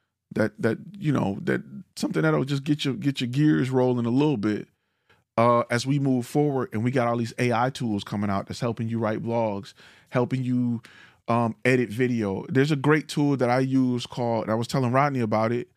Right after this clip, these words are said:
um, called Gling, right? G L I N G. I'll post a link 'cause I, I gotta see if it's like a referral code or something. But it takes your talking head video and it automatically chops it up.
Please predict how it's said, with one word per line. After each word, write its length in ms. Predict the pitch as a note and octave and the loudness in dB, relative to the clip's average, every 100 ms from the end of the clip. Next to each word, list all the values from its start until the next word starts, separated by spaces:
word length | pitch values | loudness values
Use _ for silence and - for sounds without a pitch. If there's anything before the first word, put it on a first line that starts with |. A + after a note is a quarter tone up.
| _ _ - _ - | _ _ -20 _ -2
um, 360 | A2+ A#2 A#2 G#2+ | 2 2 0 -4
called 420 | - C3+ A#2+ G#2+ | -2 2 2 0
Gling, 520 | A#2 D3 F3 C#3 G2 A#2 | -2 -2 -2 -2 -6 -6
right? 300 | G2+ A#2 - | -4 -4 -4
G 340 | G2+ C#3 D#3+ | -2 2 4
L 160 | D3+ D3 | 4 2
I 160 | A#2+ C3+ | 0 0
N 240 | C#3 C#3 | 0 -2
G. 180 | B2+ C3 | -2 0
I'll 140 | A2+ A#2+ | 0 0
post 260 | - B2 | -2 -4
a 40 | A#2+ | -2
link 300 | C3 A2+ - | -2 -2 -4
'cause 140 | A2+ | -4
I, 160 | A2 A2 | -2 -2
I 120 | A2 | -4
gotta 260 | B2+ C3+ A#2 | -2 -2 -2
see 180 | C3 | -4
if 140 | B2 A2+ | -4 -4
it's 160 | A2 | -8
like 160 | - A2+ | -8 -8
a 220 | - - - | -10 -14 -16
referral 400 | - - C#3 B2+ | -16 -6 -4 -4
code 240 | - G#2 - | -4 -10 -10
or 60 | |
something. 280 | - - - - - - _ | -10 -10 -10 -14 -20 -20 _
But 120 | A#2+ | 0
it 100 | C3 | 2
takes 300 | - E3 D#3+ | 2 0 0
your 100 | - | -4
talking 360 | - C#3 D3 D3+ | 0 0 0 0
head 260 | D#3+ D3+ | 0 0
video 440 | D3 D#3+ D#3 E3+ F#3+ _ _ _ - | 0 0 0 -2 -4 _ _ _ -2
and 80 | |
it 100 | A2+ - | -2 2
automatically 580 | A2+ A#2+ A#2 A2+ - G#2+ | 2 2 2 0 -2 -4
chops 320 | - G2+ - | -2 -4 -4
it 80 | F2+ | -8
up. 140 | C2+ | -10